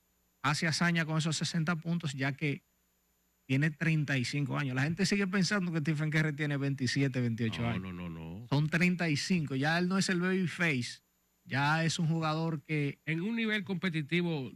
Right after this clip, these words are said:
Speaker 2: eh, en un alto nivel competitivo, tú le ves dos años más a Curry.
Speaker 1: Mira, Stephen Curry es un gran trabajador, no parece porque no tiene un físico endeble, pero en una
Speaker 2: Sí,
Speaker 1: entrevista
Speaker 2: él no es un tipo alto, ni, ni fuerte,
Speaker 1: Sí.
Speaker 2: ni nada porque se parezca.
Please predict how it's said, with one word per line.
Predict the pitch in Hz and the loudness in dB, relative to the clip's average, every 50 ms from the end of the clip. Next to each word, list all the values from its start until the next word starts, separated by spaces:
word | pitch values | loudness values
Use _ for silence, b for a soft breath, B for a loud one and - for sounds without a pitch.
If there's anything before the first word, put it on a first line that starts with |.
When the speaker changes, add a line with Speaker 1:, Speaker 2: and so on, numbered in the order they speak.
| - - _ | -14 -14 _
Speaker 2:
eh, | - 127 120 113 107 98 - - - | -2 -2 0 0 -2 -6 -8 -6 -2
en | 127 127 | 0 2
un | 143 151 | 2 2
alto | 170 180 170 170 | 2 2 2 2
nivel | 160 160 160 160 | 2 2 2 2
competitivo, | 151 160 156 147 135 135 117 117 131 127 123 | 0 -2 -4 -2 -2 -2 -2 -2 -2 -2 -2
tú | 110 143 | 0 0
le | 147 156 160 | 0 0 2
ves | 165 165 147 131 | 2 2 2 2
dos | 151 156 - - | 0 0 -2 -2
años | 156 151 151 156 139 | -2 0 0 0 0
más | 143 131 123 117 95 - 104 | 0 0 -2 -2 -4 -6 -10
a | 95 | -6
Curry. | - - 117 104 92 90 85 80 _ _ _ _ _ _ _ _ _ _ _ _ _ _ _ _ - | -2 0 0 0 0 -4 -6 -10 _ _ _ _ _ _ _ _ _ _ _ _ _ _ _ _ 2
Speaker 1:
Mira, | 175 165 156 147 - - - - | 2 4 4 2 0 -2 -2 -2
Stephen | 160 143 - - 185 214 247 208 | -2 0 0 0 0 2 2 2
Curry | 180 208 202 196 185 196 190 | 2 4 2 4 4 4 2
es | 185 170 - - | 2 0 -2 -2
un | 196 190 185 180 165 143 | -4 -2 -2 -2 -2 -2
gran | 131 156 160 170 175 | 0 2 4 4 4
trabajador, | 170 170 160 156 147 139 131 131 110 107 107 110 104 | 2 2 0 0 0 0 -2 -2 -2 -2 -2 -2 0
no | 104 127 175 196 | 2 4 4 2
parece | 185 - 156 - 180 170 139 - - 120 | 2 0 0 2 4 4 2 2 0 -2
porque | 104 123 113 | -4 -2 -2
no | 123 135 143 139 - _ | -2 -2 -2 -4 -4 _
tiene | - 147 | 0 2
un | 160 147 | 2 2
físico | - 175 151 - 160 143 147 | 2 0 0 0 0 0 0
endeble, | 135 135 143 147 139 123 120 120 | 0 2 2 0 0 0 -2 -2
pero | 113 127 127 131 | -2 -2 -2 0
en | 139 | 2
una | 156 175 | 2 2
Speaker 2:
Sí, | |
Speaker 1:
entrevista | 190 185 - 185 190 180 180 190 202 185 165 | 2 2 2 2 2 2 2 2 2 0 0
Speaker 2:
él | 165 170 | 0 0
no | 165 | -2
es | |
un | 160 156 | -2 -2
tipo | 143 160 160 135 151 151 139 | -2 -4 -4 -4 -4 -4 -2
alto, | 147 165 170 180 175 - 180 | 0 0 0 -2 -4 -4 -4
ni, | 170 151 139 123 | -2 -2 -2 -2
ni | 117 123 117 | -2 -2 -2
fuerte, | - - 131 139 156 175 156 147 139 127 | -2 0 0 2 4 4 4 4 2 0
Speaker 1:
Sí. | 127 | 0
Speaker 2:
ni | 120 120 | -2 -2
nada | 123 131 139 139 | -2 -4 -4 -6
porque | 131 123 107 - | -6 -10 -12 -8
se | - 131 120 | -6 -6 -4
parezca. | - 131 143 147 139 - - - 147 160 | -4 -2 -2 -2 -2 -4 -6 -10 -14 -14